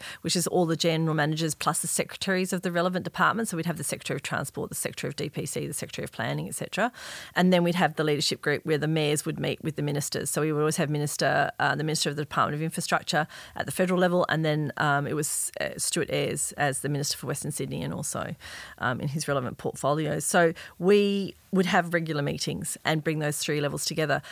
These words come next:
Aside from that, obviously, we worked very closely with the Western Parkland City Authority. There was a, a body, it still exists, but it, it is changing right now, called the Delivery Office. And in the Delivery Office, we had myself as the local government representative or the representative of the eight,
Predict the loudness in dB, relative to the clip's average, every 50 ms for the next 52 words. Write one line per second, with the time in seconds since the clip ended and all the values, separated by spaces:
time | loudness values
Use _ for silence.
0 | -16 -18 -14 -4 0 0 2 4 6 8 8 8 6 4 2 2 4 4 4 4
1 | 4 2 2 2 2 2 2 2 0 2 2 2 2 2 2 0 2 4 2 2
2 | 2 0 0 0 2 2 0 2 2 -2 -2 -2 -2 -4 -2 -2 -4 0 2 2
3 | 2 2 -2 -4 -4 -2 -2 -2 -2 0 2 2 2 2 2 2 2 2 2 4
4 | 2 2 4 4 2 2 2 0 -2 -2 -2 2 0 2 2 2 0 0 -2 -6
5 | -10 -14 -14 -6 -6 -4 -2 -2 0 2 2 2 2 0 0 2 2 2 0 -2
6 | 0 2 2 2 2 0 -6 -2 0 2 2 2 2 2 0 2 2 2 2 2
7 | 2 2 2 4 4 2 2 2 2 4 4 2 2 0 0 0 0 2 2 0
8 | 2 2 2 2 2 2 2 2 2 2 2 0 -4 -4 -4 -6 -8 -8 -12 -14
9 | -10 -2 2 4 6 6 6 4 4 2 0 0 0 4 2 2 4 4 2 2
10 | 2 0 -2 -4 -2 -2 0 0 2 2 2 2 2 0 -2 -2 -2 0 0 2
11 | 2 2 2 2 2 0 0 0 0 0 0 -2 -2 -4 -4 0 0 2 2 2
12 | -2 -2 0 0 -2 -2 -2 -2 0 2 2 2 2 0 0 -2 -2 -2 -2 -2
13 | -2 -2 -2 -4 -4 -4 0 0 0 0 0 -6